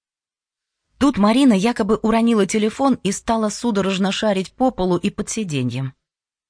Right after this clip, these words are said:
Машина страшно грязная и запущенная. Должно же быть хоть что-то для обороны. Хоть щепка какая-то. Интуиция опять не подвела. Под задним сиденьем,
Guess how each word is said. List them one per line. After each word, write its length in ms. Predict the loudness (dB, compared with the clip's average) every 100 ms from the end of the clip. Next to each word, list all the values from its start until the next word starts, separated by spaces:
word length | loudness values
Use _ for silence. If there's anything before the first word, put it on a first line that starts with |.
| _ _ _ _ _ -4
Машина 460 | 0 0 4 4 2
страшно 500 | 0 -2 0 0 0
грязная 640 | 2 2 0 0 0 0
и 160 | -2 -4
запущенная. 880 | -4 -4 -4 -4 -4 -2 -4 -6 _ _ _
Должно 520 | -4 -2 0 0 0
же 120 | 0
быть 200 | 0 0
хоть 240 | 0 -4 -2
что-то 460 | -6 -2 -2 0
для 220 | 0 2 0
обороны. 580 | -2 -4 -4 -4 -8 -12 _ _ _ _
Хоть 320 | -6 -6 -4
щепка 540 | -6 -2 -2 0 -2
какая-то. 680 | 0 -2 -2 -2 -2 -4 -10 -12 _ _ _ _ _
Интуиция 640 | 0 2 4 2 2 -2 -2
опять 360 | -2 -2 -2 -2
не 80 | -2
подвела. 520 | -2 -4 -4 -4 -6 _ _ _ _ _ _
Под 200 | -2 0
задним 320 | 0 2 0
сиденьем, 600 | 0 -2 0 0 0 -2